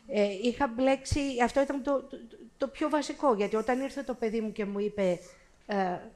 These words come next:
μου έκανε το coming out, γύρισα και είπα, «Ε, εντάξει, δεν θα μπορούσε να, να είσαι ένας ευτυχισμένος γκέι;»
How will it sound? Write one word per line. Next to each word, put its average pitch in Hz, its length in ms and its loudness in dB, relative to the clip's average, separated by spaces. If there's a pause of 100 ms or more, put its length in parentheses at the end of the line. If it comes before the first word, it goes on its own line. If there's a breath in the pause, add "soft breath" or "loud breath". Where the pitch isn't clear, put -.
(480)
μου 233 140 2
έκανε 226 260 6
το 202 140 2
coming 214 300 2
out, 190 260 4 (680)
γύρισα 302 440 -2
και 320 120 -2
είπα, 302 220 -2 (520)
«Ε, 330 340 -8
εντάξει, 339 400 -6 (160)
δεν 190 140 -4
θα 208 120 -4
μπορούσε 202 340 -2
να, 226 180 -4 (220)
να 226 80 -4
είσαι 226 240 -4
ένας 247 320 -4 (300 loud breath)
ευτυχισμένος 254 680 -4
γκέι;» 262 480 -2